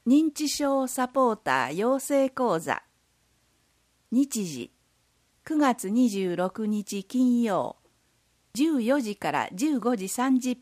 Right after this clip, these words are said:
分。場所、高戸の南憩いの家。問い合わせ、電話零六六九五七の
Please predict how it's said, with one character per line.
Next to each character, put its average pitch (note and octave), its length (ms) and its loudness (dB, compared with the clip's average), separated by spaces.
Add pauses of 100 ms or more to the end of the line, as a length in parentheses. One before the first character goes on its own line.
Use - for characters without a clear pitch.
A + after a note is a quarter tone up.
(140)
分。 - 220 -8 (840)
場 A#3+ 220 -2
所、 A#3+ 320 -2 (640)
高 C4+ 300 -2
戸 C#4+ 140 2
の C#4 180 2
南 B3 640 0
憩 C4 400 0
い C4 60 4
の A#3+ 180 0
家。 G#3 420 -6 (1120)
問 D4 240 0
い D4+ 80 0
合 D4 80 -2
わ C#4 140 -2
せ、 - 360 -4 (640)
電 C#4+ 320 4
話 B3 280 -2 (400)
零 D4 340 0
六 C#4 420 -4 (240)
六 B3+ 320 -2
九 C4 320 -2
五 A#3+ 320 -2
七 A#3 320 0
の D#3 220 -4